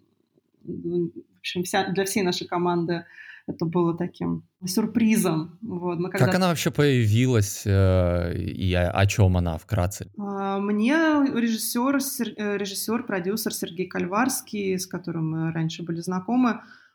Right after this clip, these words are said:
Speaker 1: а, предложил написать сценарий. Вообще-то очень интересная история. М, она как бы <laughs> началась чуть-чуть ещё раньше. То есть, э, было так, что я перед Новым годом, помню, сидела и как раз, э, чё-,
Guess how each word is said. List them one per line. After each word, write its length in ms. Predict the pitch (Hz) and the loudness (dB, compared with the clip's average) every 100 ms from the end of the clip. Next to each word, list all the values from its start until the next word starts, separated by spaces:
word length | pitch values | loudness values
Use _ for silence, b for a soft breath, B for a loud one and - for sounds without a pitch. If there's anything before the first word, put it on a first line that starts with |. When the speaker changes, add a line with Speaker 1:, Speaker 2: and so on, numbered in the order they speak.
| B _ - | B _ -6
Speaker 1:
а, 180 | 170 165 | -2 0
предложил 560 | 208 196 202 180 240 262 | 0 0 0 2 2 2
написать 460 | 240 185 196 208 | 0 -2 -2 -4
сценарий. 440 | - - 208 185 180 | -4 -2 0 0 0
Вообще-то 300 | 175 277 269 | 0 0 0
очень 180 | 262 226 | 0 0
интересная 600 | 240 262 254 226 208 190 | 0 -2 0 0 0 -2
история. 500 | 208 - 226 214 202 196 190 - | -8 -4 0 0 0 0 -4 -6
М, 480 | 190 185 185 180 180 _ | -6 -2 -2 -4 -8 _
она 220 | 202 190 220 | 0 2 2
как 180 | 220 | 0
бы 80 | 196 | 0
<laughs> 60 | 202 | -2
началась 480 | - 226 - - - - | 0 0 0 -8 -4 -2
чуть-чуть 520 | 269 - - - 214 | -2 -2 -6 -8 -6
ещё 280 | 208 285 311 | -4 0 0
раньше. 300 | 220 202 185 | 0 -2 -4
То 120 | 190 | -2
есть, 160 | 190 196 B B B - | -2 -4 B B B -6
э, 240 | 185 185 | -2 -2
было 280 | 170 202 208 | -2 -2 -2
так, 240 | 208 277 - | 0 -2 -2
что 160 | - | -4
я 420 | 190 185 202 202 B B _ | -2 0 0 -2 B B _
перед 160 | 185 196 | 0 2
Новым 340 | 220 190 185 | 2 2 2
годом, 380 | 202 294 269 208 | 2 2 2 2
помню, 300 | 196 190 185 | 0 0 -2
сидела 540 | 185 185 180 214 285 214 | -4 -8 -4 0 2 2
и 220 | 180 185 | 2 0
как 180 | 185 185 | -2 -4
раз, 360 | 190 202 - | -4 -4 -6
э, 100 | 180 | -6
чё-, 180 | 170 180 | -4 -8